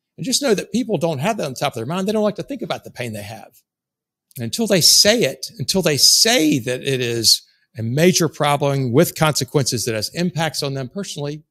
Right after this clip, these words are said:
you got nothing. It's too hard to change. Be skeptical that those things are really problems. Even be skeptical when they try and convince you that it's problems. So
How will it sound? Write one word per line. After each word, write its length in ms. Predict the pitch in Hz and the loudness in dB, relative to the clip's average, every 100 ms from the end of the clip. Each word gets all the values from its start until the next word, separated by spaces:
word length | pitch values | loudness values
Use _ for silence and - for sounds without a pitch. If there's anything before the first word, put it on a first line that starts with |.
| - | -8
you 160 | 160 | -4
got 180 | 156 113 | -2 -4
nothing. 320 | 120 110 98 - _ _ _ | -8 -14 -20 -20 _ _ _
It's 80 | - | -8
too 140 | 185 | -4
hard 140 | 165 143 | -2 -4
to 60 | |
change. 460 | - - 139 - _ _ _ _ _ _ _ _ _ _ _ | -8 -12 -14 -18 _ _ _ _ _ _ _ _ _ _ _
Be 140 | 170 185 | -2 2
skeptical 680 | - - 190 185 147 131 123 | 2 4 0 0 -2 0 0
that 120 | 127 | 0
those 160 | 127 | 0
things 200 | 139 127 | 0 -2
are 80 | 127 | -4
really 200 | 110 110 | -4 -6
problems. 600 | 113 156 151 107 95 - - | -6 -6 -6 -10 -14 -18 -8
Even 240 | 170 202 185 | -4 -2 -2
be 120 | 185 | -2
skeptical 460 | - 175 170 160 | 0 -2 0 0
when 120 | 160 151 | 0 0
they 100 | 151 | -2
try 220 | - 160 | 0 -2
and 100 | 160 | -2
convince 400 | 143 127 202 - | -2 2 2 2
you 80 | 120 | -6
that 100 | 110 | -8
it's 120 | - | -10
problems. 580 | 110 107 _ 107 - - _ _ _ _ _ _ | -12 -14 _ -18 -18 -18 _ _ _ _ _ _
So 540 | - 180 156 147 139 | -4 0 2 2 0